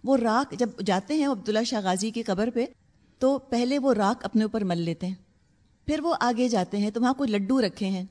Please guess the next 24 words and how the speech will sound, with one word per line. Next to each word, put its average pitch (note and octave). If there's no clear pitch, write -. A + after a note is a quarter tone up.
وہ A3
کہتے A#3+
ہیں A#3+
منت G#3+
کے B3
لڈو F3
ہیں، F#3+
پانچ A#3
روپے C#4
دو، C#4+
منت A3+
کا B3
لڈو G3+
اٹھا G3+
لو، F#3+
لڈو A#3+
اٹھاؤ D4
گے B3+
تو B3+
منت G#3
پوری F#3+
ہو F3
جائے E3+
گی۔ F3+